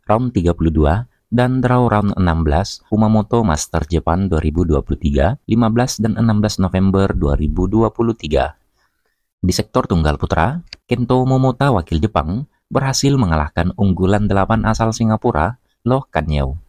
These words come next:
Momota menang dengan skor delapan belas dua puluh satu, dua puluh enam dua puluh empat,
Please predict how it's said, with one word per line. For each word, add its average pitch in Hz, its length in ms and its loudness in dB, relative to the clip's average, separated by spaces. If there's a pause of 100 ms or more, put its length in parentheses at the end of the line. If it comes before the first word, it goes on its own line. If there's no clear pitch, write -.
(280)
Momota 82 480 0
menang 95 320 2
dengan 98 160 2
skor 107 320 -2
delapan 113 400 0
belas 113 240 -2
dua 78 160 2
puluh 73 240 -2
satu, 76 400 -2 (320)
dua 104 160 2
puluh 110 240 0
enam 113 240 2
dua 85 240 2
puluh - 240 -2
empat, 80 320 0